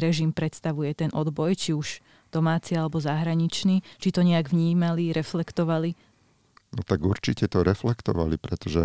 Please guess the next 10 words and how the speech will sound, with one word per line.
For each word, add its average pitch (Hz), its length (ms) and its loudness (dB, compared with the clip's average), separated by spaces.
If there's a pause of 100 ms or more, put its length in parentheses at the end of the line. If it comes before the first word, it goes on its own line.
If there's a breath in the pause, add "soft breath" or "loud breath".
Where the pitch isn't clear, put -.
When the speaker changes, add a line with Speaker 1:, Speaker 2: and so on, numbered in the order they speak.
(920)
Speaker 2:
tá 85 480 -2
budúcnosť, 101 1040 2 (400)
budúca 107 560 2
existencia 98 720 -2
slovenského 95 560 -4
štátu 95 560 -2 (560 loud breath)
bola 104 320 2
spojená, 101 800 4
pevne 110 320 2
spojená 92 640 0